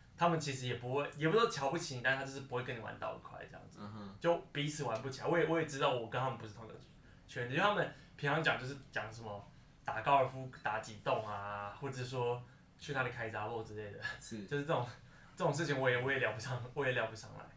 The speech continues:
Speaker 2: 是。
Speaker 1: 但他们也会聊一些他们工厂，或者聊一些今年生意怎样，但，但我也，我也没什么好特别跟他们讨论这些事情的
Speaker 2: 嗯哼。
Speaker 1: 立场这样。对，那就是圈子不一样。但那真的是，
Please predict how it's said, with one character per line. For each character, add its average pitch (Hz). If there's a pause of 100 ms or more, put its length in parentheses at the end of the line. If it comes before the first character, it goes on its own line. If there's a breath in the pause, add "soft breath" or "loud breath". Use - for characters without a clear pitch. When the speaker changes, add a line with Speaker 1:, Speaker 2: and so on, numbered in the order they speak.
(160)
Speaker 2:
是。 -
Speaker 1:
但 226
他 240
们 240
也 151
会 180
聊 131
一 -
些 143
他 143
们 131
工 127
厂， 107
或 113
者 120 (180)
聊 113
一 110
些 127 (280 loud breath)
今 143
年 123
生 120
意 120
怎 113
样， 101
但， 135 (160)
但 131
我 120
也， 110 (100)
我 135
也 127
没 117
什 113
么 107
好 113
特 139
别 113
跟 107
他 110
们 107
讨 -
论 113
这 110
些 107
事 101
情 -
的 120 (160)
Speaker 2:
嗯 104
哼。 101
Speaker 1:
立 123
场 - (140)
这 -
样。 - (200)
对， 120
那 156
就 160
是 151
圈 127
子 -
不 - (140)
一 -
样。 -
但 - (440 loud breath)
那 160
真 156
的 143
是， 131